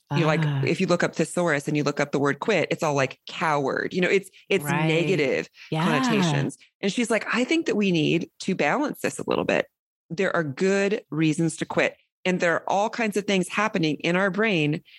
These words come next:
Speaker 1: that make it harder for us sometimes to quit." So she actually said, and this story will always stick with me 'cause I thought, "Man, this is so true."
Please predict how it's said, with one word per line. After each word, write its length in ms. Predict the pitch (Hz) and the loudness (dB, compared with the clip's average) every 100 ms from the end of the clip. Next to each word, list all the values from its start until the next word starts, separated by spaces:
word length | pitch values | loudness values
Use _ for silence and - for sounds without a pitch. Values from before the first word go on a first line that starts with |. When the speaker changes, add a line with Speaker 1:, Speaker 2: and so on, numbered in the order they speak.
| - - | -12 0
Speaker 1:
that 220 | 175 - | 0 2
make 500 | 170 170 170 175 180 | 2 2 2 0 0
it 220 | 190 - | -2 -2
harder 960 | - - 269 196 220 214 147 127 131 - | -10 -8 -4 -2 0 2 2 2 0 -2
for 140 | - | -2
us 200 | - 143 | -2 -2
sometimes 440 | - 123 - - - | -2 -4 -2 -2 -4
to 80 | - | -4
quit." 240 | - - - - _ - | 0 0 -2 -16 _ -8
So 280 | - 214 - | 0 0 0
she 200 | - - | -6 -2
actually 360 | 226 262 - 320 | -2 -2 -2 -2
said, 280 | - 165 160 | 0 0 0
and 120 | 165 | 0
this 140 | 190 - | 0 0
story 180 | 160 | 0
will 100 | 143 - | 0 0
always 260 | 127 135 | 0 -2
stick 180 | - 143 | -2 -4
with 100 | 139 | -2
me 160 | 143 113 | 0 0
'cause 140 | - | 0
I 60 | 156 | -4
thought, 180 | 151 139 | 0 2
"Man, 340 | 156 151 139 139 | 2 4 2 2
this 180 | 175 | 2
is 180 | - 185 - | 0 -4 -8
so 320 | - 156 143 | -4 0 0
true." 360 | - 135 - | 0 0 0